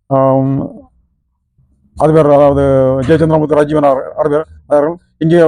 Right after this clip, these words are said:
எங்களோட மக்களை பார்வையிடுவதற்கு இரண்டு தரம் வந்திருக்கிறார்கள். வந்து இந்த மக்கள் சில பேருக்கு தெரிவு செய்யப்பட்ட மக்களுக்கு நிவாரணங்கள் கூட வழங்கியிருக்கிறார்கள். அவருங்க இங்குள்ள மக்களின்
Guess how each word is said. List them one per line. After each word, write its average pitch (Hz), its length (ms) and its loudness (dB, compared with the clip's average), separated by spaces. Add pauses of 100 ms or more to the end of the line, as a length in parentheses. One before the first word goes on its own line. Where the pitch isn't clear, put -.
எங்களோட 170 260 -2
மக்களை 160 380 0
பார்வையிடுவதற்கு 170 560 2
இரண்டு 170 160 2
தரம் 180 200 2
வந்திருக்கிறார்கள். 165 480 0 (380)
வந்து 165 300 0
இந்த 180 120 2
மக்கள் 160 260 -2
சில 170 100 0
பேருக்கு 160 260 0
தெரிவு 165 140 0
செய்யப்பட்ட 160 240 0
மக்களுக்கு 156 380 -2 (420)
நிவாரணங்கள் 180 480 4
கூட 185 80 2
வழங்கியிருக்கிறார்கள். 147 540 2 (280)
அவருங்க 180 260 2 (140)
இங்குள்ள 175 300 0
மக்களின் 170 360 0